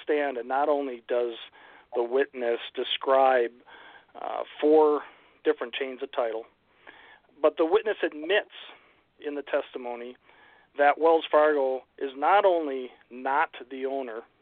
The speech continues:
and the investor of the note, which should have probably ended that proceeding right then and there, um,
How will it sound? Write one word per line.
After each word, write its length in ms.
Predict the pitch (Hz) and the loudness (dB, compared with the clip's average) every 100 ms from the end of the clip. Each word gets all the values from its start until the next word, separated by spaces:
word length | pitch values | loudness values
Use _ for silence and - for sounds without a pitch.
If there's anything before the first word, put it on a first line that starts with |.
| _ - | _ -14
and 100 | 123 | -10
the 100 | 123 | -10
investor 480 | 120 127 127 - 117 | -6 -4 -4 -4 -6
of 80 | 110 | -6
the 120 | 113 | -8
note, 260 | 123 113 117 _ _ _ _ - | -6 -6 -6 _ _ _ _ -8
which 140 | 123 - - | -2 0 0
should 120 | 135 | 0
have 160 | 120 - - - _ _ _ - | -2 -6 -16 -20 _ _ _ -4
probably 300 | 156 143 127 - | 0 2 0 -2
ended 240 | 139 127 | -4 -2
that 160 | 120 123 | -2 -2
proceeding 480 | 113 - 135 127 113 | -6 -10 -8 -6 -4
right 160 | 120 113 | -6 -4
then 160 | 123 | -8
and 140 | 113 120 | -8 -8
there, 280 | 123 113 - _ - - - - - - - | -8 -8 -12 _ -20 -20 -20 -20 -20 -4 4
um, 580 | 131 131 127 123 127 | 6 6 4 2 -4